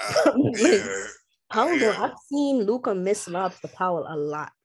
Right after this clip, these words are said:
Speaker 2: Like, I've seen him miss a lob when he should have thrown a lob a lot. Powell don't care. <laughs> Powell does not give a damn. Powell's gonna roll to the rim all, all game,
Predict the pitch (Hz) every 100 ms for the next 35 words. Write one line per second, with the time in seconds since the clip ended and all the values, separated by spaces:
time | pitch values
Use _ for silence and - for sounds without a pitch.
0 | - 175 180 - 214 185 175 170 170 160
1 | 147 147 160 160 160 - 180 170 - 160
2 | 156 139 147 147 147 160 - _ 147 147
3 | 139 - - _ _ _ _ _ - 202
4 | 254 277 226 202 - 170 170 156 247 233
5 | 240 - 254 233 233 175 - 180 208 226
6 | 208 220 185 185 185 175 156 80 - -
7 | - - 175 214 254 214 175 156 147 147
8 | 156 185 190 180 170 151 156 165 _ _
9 | _ _ - 175 185 185 - 143 170 190
10 | 165 147 147